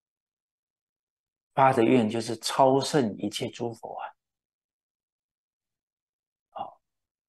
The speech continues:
那因为他的国土比任何佛国度都殊胜啊，所以所有的诸佛都帮他招生呢。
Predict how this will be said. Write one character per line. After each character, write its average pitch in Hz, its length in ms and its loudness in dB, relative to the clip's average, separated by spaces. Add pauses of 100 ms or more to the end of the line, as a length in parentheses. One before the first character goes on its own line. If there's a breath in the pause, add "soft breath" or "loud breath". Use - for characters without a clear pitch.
(100)
那 170 240 0
因 196 300 6
为 180 160 8
他 170 120 4
的 165 120 6
国 160 240 6
土 101 320 -6 (560)
比 113 140 -2
任 151 420 4
何 123 240 4
佛 131 260 -2
国 135 160 -2
度 147 180 0
都 139 140 0
殊 135 220 -6
胜 139 240 2
啊， 95 120 -6 (640)
所 160 220 2
以 139 120 4
所 160 380 6
有 123 160 8
的 127 140 2
诸 156 240 0
佛 101 420 -6 (1120)
都 131 100 -4
帮 131 180 2
他 123 160 -4
招 117 220 -2
生 117 260 -4
呢。 113 160 -8